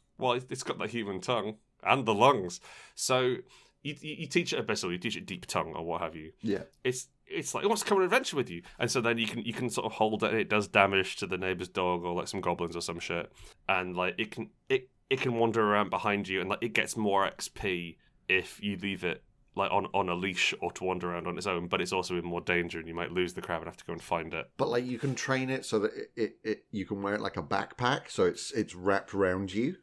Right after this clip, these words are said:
Speaker 1: Yeah! Oh, that'd be kinda cute if it wasn't a crab.
Speaker 2: Or you can, you can hold it like a buckler.
Speaker 1: Mm-hmm. Mm-hmm. This is all intermediate stuff.
Speaker 2: Yeah.
Speaker 1: Once we get up, once we get up to the, like, to the higher level, that crab's, like, fucking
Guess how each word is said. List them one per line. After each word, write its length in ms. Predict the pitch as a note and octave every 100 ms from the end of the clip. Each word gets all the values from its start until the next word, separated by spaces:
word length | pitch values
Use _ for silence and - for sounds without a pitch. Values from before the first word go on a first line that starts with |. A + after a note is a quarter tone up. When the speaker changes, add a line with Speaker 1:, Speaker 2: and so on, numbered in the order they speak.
| -
Speaker 1:
Yeah! 1200 | A#3 B3 A#3+ A3+ G3 E3 C#3 A#2 F#2+ E2+ D#2+ D#2 -
Oh, 140 | F3
that'd 160 | F3 F#3
be 80 | G3+
kinda 220 | F#3+ F3+
cute 300 | - G3+ F#3
if 60 | D3
it 60 |
wasn't 220 | A2+ G#2
a 40 | F#2
crab. 400 | - A#2+ G#2 G#2+ - -
Speaker 2:
Or 220 | B2 C3+
you 180 | C3+ C#3
can, 320 | D3 B2+ B2 -
you 160 | C#3
can 160 | - B2+
hold 300 | B2 B2+ B2+
it 100 | -
like 180 | G#2+ G#2+
a 80 | F2
buckler. 520 | G#2 - - F#3 C#4+ - - _ _ _ _ -
Speaker 1:
Mm-hmm. 720 | A2 F#2+ F#2 E2+ F#2 C3 - G2+
Mm-hmm. 260 | F2 F#2 G#2+ -
This 160 | G#2+ G#2+
is 80 | G#2+
all 120 | G2+
intermediate 600 | G2 F2 F2 A2+ G2 -
stuff. 440 | - D#2+ E2 - - - -
Speaker 2:
Yeah. 120 | F#3+
Speaker 1:
Once 120 | -
we 100 | -
get 140 | - G2
up, 140 | - -
once 260 | A2+ D3 D#3
we 80 |
get 140 | D3 A2
up 160 | F2+
to 80 | -
the, 200 | F#2 D2+ -
like, 160 | F#2 - - -
to 100 | G2+
the 100 | F2
higher 220 | G2 G#2+
level, 280 | E2 D#2 - - -
that 220 | C#3+ F3
crab's, 340 | F3 D3+ A#2
like, 240 | A2 G#2 -
fucking 520 | B2 A2+ A2+ F#2+